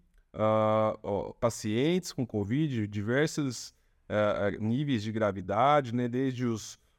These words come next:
os indivíduos que tiveram uma doença leve, que não tiveram hospitalização, até os indivíduos que chegaram a, a, a ir a óbito, né, por conta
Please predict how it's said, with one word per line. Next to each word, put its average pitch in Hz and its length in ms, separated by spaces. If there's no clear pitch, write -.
os 107 320
indivíduos 110 720
que - 100
tiveram 110 360
uma 110 160
doença 110 420
leve, 110 600
que 110 120
não 117 140
tiveram 110 580
hospitalização, 110 960
até 131 260
os 127 140
indivíduos 117 680
que 165 240
chegaram 151 580
a, 135 220
a, 101 340
a 110 60
ir 113 180
a 104 140
óbito, 113 600
né, 107 160
por 110 220
conta 104 440